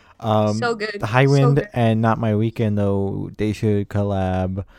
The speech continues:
Speaker 2: They should.
Speaker 1: They did have an interaction on Twitter. Uh, something should come of that. Pat, Chris, if you're watching, make something happen. Uh, but this song's a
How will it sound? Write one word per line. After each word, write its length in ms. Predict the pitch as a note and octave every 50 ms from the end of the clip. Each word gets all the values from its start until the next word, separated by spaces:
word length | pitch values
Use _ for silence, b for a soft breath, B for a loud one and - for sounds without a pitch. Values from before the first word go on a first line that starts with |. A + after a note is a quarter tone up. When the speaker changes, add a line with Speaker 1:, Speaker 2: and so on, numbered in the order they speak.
| b b b
Speaker 2:
They 120 | A#3+ B3
should. 220 | A#3 - - G#3+
Speaker 1:
They 160 | G#2 G2+ G2+ G3
did 180 | - A#2 A#2
have 220 | A2+ A2+ A#2+ A#2 A#2+
an 80 | A#2+
interaction 480 | A#2+ A#2 A#2 A#2 A#2 A2+ - - - A#2
on 100 | A2 A2
Twitter. 680 | G#2 - B2+ C3 B2+ A#2+ A2+ A2 G#2+ G#2+ G#2+ G#2+ G#2+ -
Uh, 240 | - _ _ _ -
something 380 | - - G2+ F#2 - G#2+ G#2 F#2+
should 180 | - A2+ G#2
come 160 | - - A2
of 140 | A2+ G#2 F#2+
that. 400 | F#2+ F#2+ F#2+ F#2 F#2 F#2 F2+ - _ _ _ _ _ _ _ _
Pat, 380 | - - G#2 A2 A2 G#2 G#2 - _
Chris, 400 | - - A#2+ A#2+ A2+ G#2 - -
if 160 | G#2 - -
you're 80 | G#2
watching, 680 | G2+ G2+ G2+ A2 A2+ - - G#2+ G2 F#2+ G2 F#2+ F#2+ F#2
make 180 | F2+ E2+ E2+ E2
something 320 | - - F#2 F2+ G2 G#2
happen. 880 | G#2 G#2 A#2+ B2+ - - G#2+ G#2 G#2 G#2 G#2 G2+ G2+ G2+ G2+ G#2 G#2 G2+ b b b b b b b _
Uh, 300 | - G#2 G2+ G2+ G2+ G2
but 220 | G2 - G#2+ G2+
this 140 | - B2+ A2+ -
song's 300 | - A#2 A2 G#2+ G2 -
a 120 | F#2 E2